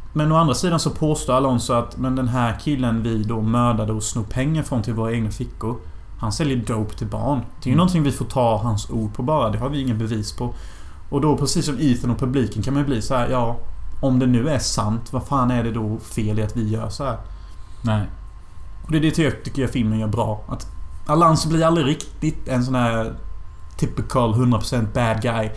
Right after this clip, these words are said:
Speaker 2: Men det är
Speaker 1: dödar
Speaker 2: det,
Speaker 1: därför jag är
Speaker 2: men
Speaker 1: bov.
Speaker 2: han blir ju det ändå sen.
Speaker 1: Ja,
Speaker 2: Men, eh,
Speaker 1: lite. Men inte fullt ut, typ.
Speaker 2: Jo, men alltså, detta, jag vet inte om jag ska ta med i podden, men, eh, så, eh, han sa ju det tydligt att jag har planerat detta i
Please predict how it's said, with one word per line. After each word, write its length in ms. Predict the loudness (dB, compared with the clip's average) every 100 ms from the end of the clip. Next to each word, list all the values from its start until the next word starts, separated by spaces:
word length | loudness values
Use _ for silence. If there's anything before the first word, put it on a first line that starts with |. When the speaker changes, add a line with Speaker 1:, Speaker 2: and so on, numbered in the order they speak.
| -6 0
Speaker 2:
Men 100 | 4
det 100 | 6
är 140 | 6
Speaker 1:
dödar 180 | 4 4
Speaker 2:
det, 60 |
Speaker 1:
därför 180 | 2 2
jag 100 | 0
är 40 | 2
Speaker 2:
men 140 | 2
Speaker 1:
bov. 20 | 2
Speaker 2:
han 140 | 2
blir 180 | 2 0
ju 120 | 2 0
det 140 | 0
ändå 340 | 0 2 0
sen. 160 | 0 0
Speaker 1:
Ja, 260 | 2 4 4
Speaker 2:
Men, 100 | 4
eh, 60 | 6
Speaker 1:
lite. 680 | 6 4 0 -6 -2 -2 0
Men 120 | 2
inte 180 | 2 2
fullt 460 | -4 0 0 0 -4
ut, 260 | -4 -4
typ. 240 | -4 -6 -6 -10 -2
Speaker 2:
Jo, 220 | 0 2
men 180 | 4 4
alltså, 380 | 2 0 0 0
detta, 360 | 0 -2 -2
jag 60 | -4
vet 120 | -2
inte 120 | -2 -2
om 80 | -2
jag 100 | -4
ska 100 | -2
ta 60 |
med 160 | 0 0
i 20 |
podden, 280 | -2 0 0
men, 160 | 2 0 -2
eh, 60 |
så, 120 | -4 -4
eh, 140 | -2 -2 -4
han 200 | -2 -2
sa 320 | 0 -2 0
ju 60 | -2
det 60 |
tydligt 460 | -2 -2 -2 -2 -2
att 180 | -4 0
jag 80 | -2
har 60 |
planerat 420 | 0 2 2 0 -2
detta 380 | -6 -4 -4
i 260 | -2 -2